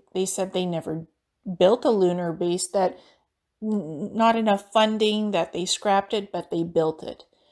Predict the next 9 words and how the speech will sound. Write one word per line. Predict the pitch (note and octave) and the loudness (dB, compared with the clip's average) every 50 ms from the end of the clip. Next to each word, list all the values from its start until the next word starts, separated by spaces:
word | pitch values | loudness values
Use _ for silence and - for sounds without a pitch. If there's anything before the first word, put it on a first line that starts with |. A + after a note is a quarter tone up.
| _ _ _ _ _ _ _ _ _ _ _ _ _ _ _ _ _ | _ _ _ _ _ _ _ _ _ _ _ _ _ _ _ _ _
So | - - - A3+ A3 G3+ F#3+ F#3 F#3 F3+ - - - _ _ _ _ _ _ _ _ _ _ _ _ _ _ _ _ _ _ _ _ _ _ _ _ _ _ _ _ _ _ _ _ _ _ | -8 -4 0 4 6 6 6 6 4 2 -2 -6 -14 _ _ _ _ _ _ _ _ _ _ _ _ _ _ _ _ _ _ _ _ _ _ _ _ _ _ _ _ _ _ _ _ _ _
planetary | - G#3+ G#3+ A3+ A#3+ A#3+ - - A#3+ A3+ A3 G#3+ | -2 -2 0 0 0 0 0 2 2 2 2 2
corporations | - - - A#3 G#3+ G#3+ G#3+ - G3+ E3+ F3 F3+ F#3 A3 - - - A3+ A#3 B3 A#3+ - | -2 0 2 4 4 4 2 0 0 2 2 2 2 2 0 -2 -6 -4 -4 -4 -4 -4
and | A#3 A3 G#3+ G3 | -4 -2 -2 0
lunar | G3 G3+ G#3 G#3 G#3+ A3+ | 0 0 0 0 0 0
space | A3 - - - G#3+ G3+ G#3 G3+ - | -2 -2 -2 0 0 0 0 0 0
operations | G3+ F3+ F#3 - - E3+ D#3 D#3+ F3 G3 G3+ - - A#3+ A#3+ A#3+ - - _ _ _ _ _ | 0 0 0 -2 -2 -2 0 2 2 0 0 -2 -2 -4 -4 -6 -6 -10 _ _ _ _ _
comes | - - - C4 B3+ C4+ C4+ C#4+ D4+ D4 - - _ _ _ _ _ _ _ - - | -10 -2 2 4 4 4 4 2 0 -2 -4 -10 _ _ _ _ _ _ _ -20 -6
from | - B3 A#3 A#3 A#3 A3 G#3+ G#3 G3+ G3+ G#3 G#3 | 0 2 4 6 6 6 4 4 2 0 -4 -6